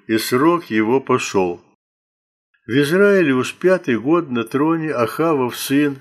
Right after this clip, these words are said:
неверный Иорам. А Иорам, Иосафатов сын законный, царем Иуды стал в то время сам.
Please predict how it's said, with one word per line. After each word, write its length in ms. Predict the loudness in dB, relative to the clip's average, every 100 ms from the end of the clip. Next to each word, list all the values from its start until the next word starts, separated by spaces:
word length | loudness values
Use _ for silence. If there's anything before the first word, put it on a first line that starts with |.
| -6
неверный 800 | 0 2 2 4 4 2 -4 -2 0
Иорам. 560 | 0 0 -2 -2 -6 -12 _ _ _ _ _ _ _ _ _ _
А 140 | -4 0
Иорам, 640 | 2 4 4 2 0 -2 -2
Иосафатов 880 | 0 0 0 0 2 2 2 -2
сын 280 | -2 -4 -2
законный, 720 | -2 -4 -2 -2 0 -2 -6 -8 -20 _
царем 520 | 2 2 4 2 0 -4
Иуды 520 | 0 2 2 -2 -4
стал 400 | -6 -2 -2 -2
в 80 | -4
то 160 | -4
время 580 | -2 -2 -2 -4 -6 -10 -12
сам. 540 | -4 0 2 0